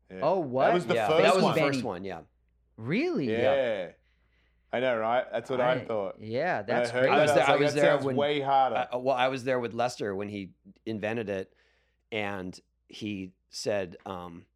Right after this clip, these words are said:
Speaker 3: "No, he, he, he did that," and he was like, "Yeah, Benny Bonga," and then I go, "What's a Benihana?" He goes,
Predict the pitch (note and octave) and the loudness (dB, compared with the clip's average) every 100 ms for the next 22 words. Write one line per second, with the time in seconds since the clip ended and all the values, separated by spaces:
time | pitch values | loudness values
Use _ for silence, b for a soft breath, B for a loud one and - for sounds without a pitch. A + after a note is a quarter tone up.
0 | - C#3 A2 C3 A2 - _ _ _ _ | -6 -6 -4 -8 -10 -14 _ _ _ _
1 | - G#2+ - A#2 F#2 A2 A#2+ C3+ B2+ A#2+ | -20 -20 -14 -12 -10 -6 -2 -2 0 0
2 | A2 - _ _ _ _ _ B2 A#2 A2 | -2 -6 _ _ _ _ _ -4 -2 -4
3 | G#2+ G#2+ G2+ G2+ G#2 F#3 B2+ D#3+ D#3+ E3 | -6 -10 -12 -12 -10 -10 -6 -6 -4 -4
4 | E3 E3 A#2+ G#2+ G#2+ G2+ G2+ - A2 G#2 | -2 0 -2 -2 -6 -8 -12 -14 -10 -8
5 | G#2+ B2 C#3 C3 B2+ B2 D#3 B2 A2 G2 | -6 -6 -4 -4 -4 -4 -4 -4 -6 -10